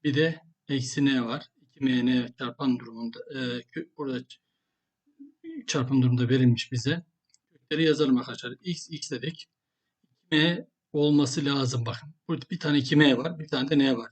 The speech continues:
N'yi eksi vereceğiz arkadaşlar. N'yi eksi verelim. M, iki M'yi de artı olarak verelim.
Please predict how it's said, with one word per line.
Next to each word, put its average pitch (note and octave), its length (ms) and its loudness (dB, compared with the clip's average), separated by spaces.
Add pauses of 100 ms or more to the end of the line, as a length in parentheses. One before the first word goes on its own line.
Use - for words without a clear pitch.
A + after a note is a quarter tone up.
(500)
N'yi E3 260 4
eksi D3+ 280 2
vereceğiz A#2+ 360 2
arkadaşlar. A#2+ 540 -8 (520)
N'yi C#3+ 300 4
eksi C#3 320 -4
verelim. D3+ 400 2 (760)
M, C#3+ 380 0
iki D#3 320 -4
M'yi C#3 300 4
de E3+ 120 -2
artı D3 320 -4
olarak B2+ 300 -2
verelim. A#2+ 260 -6